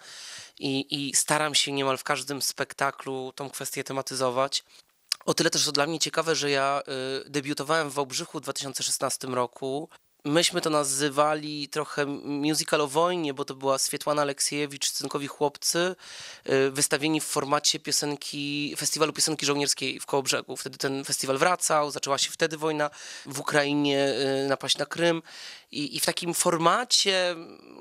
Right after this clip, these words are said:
jeszcze nie musicalowym, ale muzycznym zrobiłem swój pierwszy spektakl. Potem od tego uciekłem, bo tak jest zazwyczaj, że jak coś wypali, to potem wszyscy dyrektorzy chcą, żebyś w ten sposób pracował, a ja jakoś chciałem pracować inaczej, więc się bardzo tego wystrzegałem i rzeczywiście, no, po tych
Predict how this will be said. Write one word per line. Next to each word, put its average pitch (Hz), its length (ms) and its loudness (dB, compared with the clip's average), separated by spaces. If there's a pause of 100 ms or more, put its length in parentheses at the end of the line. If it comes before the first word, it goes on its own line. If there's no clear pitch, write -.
(580)
jeszcze 190 240 0
nie 208 120 0
musicalowym, 196 640 2
ale 156 140 2
muzycznym 165 500 -6
zrobiłem 147 260 -6
swój 156 160 -6
pierwszy 165 300 -4
spektakl. - 380 -4
Potem 185 180 -4
od 175 100 -4
tego 165 180 0
uciekłem, 165 520 -2
bo 160 160 0 (260)
tak - 160 -10
jest 160 100 -2
zazwyczaj, 156 360 0
że 147 100 2
jak 151 100 -2
coś 156 160 -2
wypali, 170 360 0
to 175 80 -6
potem 156 180 -4
wszyscy - 240 -2
dyrektorzy 151 440 0
chcą, 160 220 0
żebyś 147 260 0 (560)
w - 100 -4
ten 165 120 4
sposób 156 300 -4
pracował, 151 520 2 (520)
a 143 100 0
ja 151 140 4
jakoś 151 240 0
chciałem 160 200 2
pracować 160 400 -4
inaczej, 147 340 0
więc 135 160 -2
się - 100 2
bardzo 143 200 -2
tego 143 200 -4
wystrzegałem 143 720 -2
i - 60 -14
rzeczywiście, 160 440 -4
no, 160 120 0
po 160 200 0
tych - 460 -4